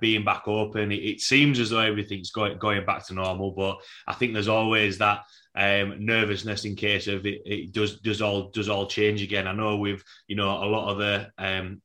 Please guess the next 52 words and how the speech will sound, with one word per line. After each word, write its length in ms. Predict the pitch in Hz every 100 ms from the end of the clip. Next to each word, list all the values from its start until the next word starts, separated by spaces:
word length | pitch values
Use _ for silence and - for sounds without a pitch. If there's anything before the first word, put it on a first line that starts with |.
| -
a 40 |
lot 140 | 101 95
of 80 | -
sort 180 | 107
of, 100 | 95
like, 200 | 95 92
the 80 | 92
athletes 460 | 101 - 104 98 95
and 100 | 92
clients 440 | 101 98 98 95
who 140 | 95 95
are 60 |
playing 400 | - 101 98 92
sports, 600 | - - 95 95 - - - - -
you 60 | 98
know, 120 | 95
especially 400 | 92 120 - 107
on 140 | 101
the 80 | 95
rugby, 560 | 120 104 110 101 95 _
you 200 | 101 101
know, 160 | 98 90
side 340 | - 95 92
of 100 | 87
things, 240 | - 90 90
with 140 | 95
that 160 | 101 -
starting 340 | - 101 98
back 220 | 90 98 101
up 100 | 95
in 80 |
September, 640 | 87 - - 98 95 85 82
I 320 | - - _
think 140 | 92
everyone's 340 | 98 101 98 87
excited 560 | - - 101 95 90
to 80 | 95
get 240 | 90 90 -
back. 380 | 104 92 - - - - -
Um, 500 | 95 98 95 90 85 _ - -
but 160 | 104
just 160 | 101 -
hoping 460 | 110 101 101 95
that, 140 | 98 90
you 80 | 95
know, 120 | 92
it 340 | 76 80 64
continues, 800 | 101 98 - 104 104 101 98 -
it 100 | 85
continues 640 | 95 92 104 98 98 85
rather 300 | 90 90 90
than, 260 | 90 87